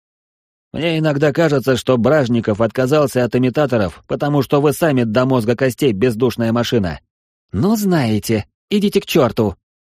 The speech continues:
Виктория обиженно повернулась ко мне спиной, показывая, что разговор окончен.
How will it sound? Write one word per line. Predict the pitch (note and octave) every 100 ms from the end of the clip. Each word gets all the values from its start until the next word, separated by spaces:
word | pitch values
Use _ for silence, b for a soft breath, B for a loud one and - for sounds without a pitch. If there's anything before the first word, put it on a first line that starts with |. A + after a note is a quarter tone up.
| _ _
Виктория | E2+ F#2 - A#2+ C3 A#2+
обиженно | A#2 A2 G#2 G#2+ A2 G#2+
повернулась | G#2+ G#2 G#2 G#2 G2 -
ко | F#2+
мне | F#2+
спиной, | F2 F2+ F2 B2 C#3+ -
показывая, | A#2+ - C3 B2+ B2 A#2
что | - G2+
разговор | F#2+ F#2 F2+ F2+
окончен. | F2+ E2+ D#2 - B1